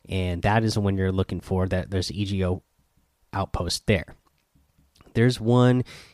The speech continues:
in C two, right on the coast, right on the shore. Uh, so pretty easy to find that one. And then one in B five. Uh, that,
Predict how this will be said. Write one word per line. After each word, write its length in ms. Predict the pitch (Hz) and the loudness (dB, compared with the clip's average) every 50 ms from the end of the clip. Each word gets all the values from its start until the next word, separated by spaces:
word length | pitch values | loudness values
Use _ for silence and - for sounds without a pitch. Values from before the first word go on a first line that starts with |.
| _ _ - | _ _ -6
in 280 | 117 110 101 87 90 | -2 -2 -2 -2 -2
C 800 | - - - - - 143 143 147 147 143 143 143 143 139 135 - _ _ - - _ | -2 0 0 0 0 0 0 0 0 0 0 0 0 -2 -4 -6 _ _ -20 -10 _
two, 460 | - - - 202 185 151 127 127 147 - | -2 2 4 6 6 6 6 6 4 2
right 400 | 123 113 123 156 220 - - _ - - | 2 2 2 2 2 0 -2 _ -4 0
on 280 | 120 117 120 117 113 104 | 4 4 6 6 4 4
the 80 | 98 | 0
coast, 520 | - - - - 117 95 95 120 - - - | 0 -2 0 0 2 2 2 0 0 2 2
right 160 | 139 156 135 | 4 4 4
on 120 | 120 113 | 4 2
the 80 | 101 90 | 2 0
shore. 500 | - - - - 87 85 87 95 - - - - - - - - - - - | 0 -2 0 0 0 2 0 0 -2 -4 -8 -16 -20 -20 -20 -20 -16 -8 -4
Uh, 200 | 78 78 82 82 | -2 -2 0 0
so 480 | - - - 98 92 90 87 90 90 - - - - - - - - - _ _ _ _ _ _ _ _ _ - | 0 2 4 4 4 4 4 2 -2 -4 -8 -20 -20 -20 -20 -20 -20 -20 _ _ _ _ _ _ _ _ _ -4
pretty 300 | - - 120 104 101 98 | 0 2 2 2 2 0
easy 180 | 110 98 104 104 | 0 0 0 0
to 60 | 92 | -2
find 280 | - - 104 101 104 110 | 0 0 2 2 4 4
that 160 | 113 113 95 | 4 2 4
one. 180 | 113 117 117 113 | 4 2 2 2
And 200 | - 117 107 104 | 2 2 2 4
then 220 | 107 104 101 98 | 4 2 2 2
one 300 | 104 123 131 131 135 131 | 2 4 4 4 4 4
in 680 | 127 - - 117 120 120 120 120 120 117 117 113 90 87 | 0 -2 0 2 4 4 6 4 4 4 2 0 -2 -4
B 600 | 95 110 110 113 117 117 113 113 113 113 113 110 - - - _ _ _ _ _ _ _ _ _ _ _ _ _ _ | -4 -2 0 2 2 2 4 4 4 4 2 2 0 -6 -16 _ _ _ _ _ _ _ _ _ _ _ _ _ _
five. 680 | - - - 135 139 147 147 156 160 170 170 165 - - - - - - - - - - - | -2 4 4 6 6 6 6 6 6 4 4 2 -2 -10 -20 -20 -20 -20 -20 -20 -18 -4 0
Uh, 120 | - 95 | 2 4
that, 260 | 95 107 107 110 - | 6 8 6 6 6